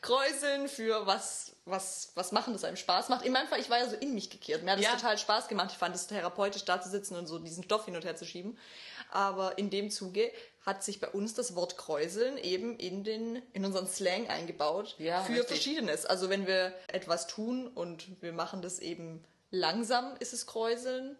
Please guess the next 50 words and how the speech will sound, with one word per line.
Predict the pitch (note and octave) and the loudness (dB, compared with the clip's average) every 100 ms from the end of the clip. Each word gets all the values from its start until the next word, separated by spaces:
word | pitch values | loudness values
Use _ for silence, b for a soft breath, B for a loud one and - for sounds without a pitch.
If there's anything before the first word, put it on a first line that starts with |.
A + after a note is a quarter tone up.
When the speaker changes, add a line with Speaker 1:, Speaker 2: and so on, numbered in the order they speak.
| - | -6
Speaker 1:
Wenn | E3+ | -2
Speaker 2:
Ja. | F3+ | 2
Speaker 1:
wir | |
was | F3 F3+ | 2 0
tun, | - F#3+ F#3 | -2 -6 -4
das | - | -4
wir | E3+ | -4
halt | F3 D#3+ - B B B B | -2 -4 -6 B B B B
gerne | F3 F#3 A3+ | 2 2 4
machen, | G#3+ G#3+ | 2 0
indem | F#3 F3 | -2 0
wir | E3+ | -2
durch | E3 D#3+ | -4 -6
die | E3 | -6
Gegend | A3+ C4+ A#3+ A#3 | 0 0 0 0
laufen | G#3 G#3+ G#3+ - G#3 G#3 | 2 2 0 -2 -4 -4
oder | - | -6
einen | C#3+ D#3 | -8 -6
Spaziergang | D#3 D#3+ G#3+ G3+ G3 | -4 -4 -2 -2 4
machen, | F#3+ F#3+ G3 F#3 | 4 4 -2 -2
Schaufenster | F#3 F3+ F3+ F#3+ F3 | 0 0 -2 -4 -4
bummeln, | F3+ F3+ | -2 -2
das | F3+ | -2
Speaker 2:
Ja. | G#3+ | 0
Speaker 1:
nennen | F#3 F#3 | 0 4
wir | E3+ | 4
auch | E3 D#3+ - | 4 0 -4
Speaker 2:
Das | F#3 A#3 | 2 4
ist | B3+ | 4
auch | C#4+ | 2
Speaker 1:
kräuseln. | D#4 G#4 | 0 -2
Speaker 2:
kräuseln. | - - C#3+ | -4 -6 -6
Speaker 1:
Genau. | C#3 G3+ F3 F#3+ B3+ - | -4 -2 0 0 0 -4
Speaker 2:
Zu | - G#3+ | 0 0
Recht, | D#3+ D3+ - - - | 2 0 -2 -10 0
weil | E3 | 0
das | D#3+ | 0
englische | - G#3 A#3+ - E3 | -2 0 0 0 -2
Wort | D#3 F3 - - | 0 0 -2 -10
ist | E3+ - | -8 -4
gathering. | C3+ C#3+ D#3 D3 B2 B2 - _ | -2 0 0 -2 -2 -6 -12 _
Speaker 1:
Und | G#3+ G3 | -4 -2
es | G#3 | -2
ist | - | 0
so | G#3+ | 0
die | G#3 | 0
Zusammenkunft | G#3 F#3+ F#3+ G#3+ G#3 F#3 - | 0 2 2 0 -4 -6 -8
von | - E3+ E3+ | -8 -8 -2
mehreren | D#3 F3+ F#3 F3+ | -2 -2 -4 -4
Leuten. | E3 - F#3 C#3+ E3+ | -2 -2 -4 -8 -12